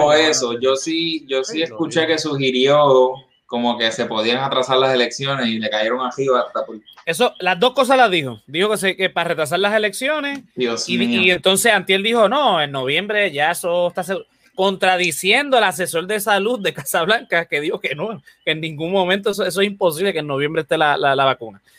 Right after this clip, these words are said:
Speaker 2: No,
Speaker 3: Obviamente,
Speaker 2: y,
Speaker 3: una
Speaker 2: y
Speaker 3: presión
Speaker 2: lo de,
Speaker 3: política.
Speaker 2: y lo de retrasar las elecciones es una barbaridad también.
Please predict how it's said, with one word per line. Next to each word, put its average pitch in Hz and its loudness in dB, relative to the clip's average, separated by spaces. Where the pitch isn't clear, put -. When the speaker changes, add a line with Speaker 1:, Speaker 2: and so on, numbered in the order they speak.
Speaker 2:
No, 123 4
Speaker 3:
Obviamente, 160 4
Speaker 2:
y, 143 0
Speaker 3:
una 131 2
Speaker 2:
y 123 4
Speaker 3:
presión 120 4
Speaker 2:
lo 123 4
de, 120 6
Speaker 3:
política. 117 0
Speaker 2:
y 113 -6
lo 113 -2
de 110 0
retrasar 107 -10
las 107 -4
elecciones 117 -6
es 160 -12
una 123 -4
barbaridad 110 -6
también. 107 -16